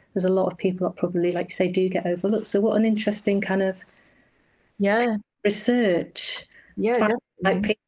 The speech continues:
Speaker 1: it's like you, I'm quite often on my own creating work, but you realise, like you say, if you do do any collaborations,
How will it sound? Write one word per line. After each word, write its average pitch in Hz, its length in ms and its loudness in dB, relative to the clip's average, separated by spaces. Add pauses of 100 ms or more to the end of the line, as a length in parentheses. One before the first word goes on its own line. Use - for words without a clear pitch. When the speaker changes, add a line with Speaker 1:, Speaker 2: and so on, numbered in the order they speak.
Speaker 1:
it's 208 160 2
like 226 180 2
you, 220 200 4
I'm 190 200 2
quite - 240 0
often 185 300 0
on 180 100 2
my 180 220 0
own 190 260 2
creating 185 540 -2
work, 175 500 -6
but 185 220 0 (260)
you 185 100 2
realise, 185 440 2
like - 100 0
you 165 60 0
say, 180 540 0 (380)
if 180 140 -2
you 196 80 2
do 208 160 4
do 190 140 2
any 170 160 0
collaborations, 180 960 -2